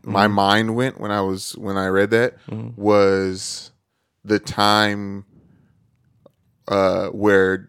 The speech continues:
Speaker 1: Matt Barnes stole my cell phone after an interview on Maybe I'm Crazy.
Speaker 2: He didn't steal it.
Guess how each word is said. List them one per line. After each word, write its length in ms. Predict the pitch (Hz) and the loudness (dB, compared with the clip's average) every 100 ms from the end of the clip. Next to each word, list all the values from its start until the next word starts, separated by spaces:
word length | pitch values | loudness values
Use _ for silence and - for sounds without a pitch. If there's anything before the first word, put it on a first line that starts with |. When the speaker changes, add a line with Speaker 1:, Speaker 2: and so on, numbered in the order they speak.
| _ | _
Speaker 1:
Matt 400 | - 107 107 98 | -6 2 4 4
Barnes 520 | 104 104 101 98 95 - | 2 4 2 -2 -6 -12
stole 340 | - 104 107 | 0 4 4
my 200 | 104 95 | 2 -4
cell 320 | 92 107 101 | -2 4 4
phone 420 | 98 98 95 95 | 4 -2 -4 -6
after 540 | 82 98 - 95 95 92 | -4 -4 -4 -4 -2 -2
an 80 | 90 | -2
interview 400 | 104 101 98 98 | -2 -2 -4 -6
on 80 | 95 | -4
Maybe 200 | 98 101 | -2 -2
I'm 140 | 95 95 | -4 -2
Crazy. 420 | 104 101 92 98 | 2 2 0 0
Speaker 2:
He 80 | 113 | 4
didn't 160 | 107 | 4
steal 280 | - 101 | 4 4
it. 100 | 98 | 4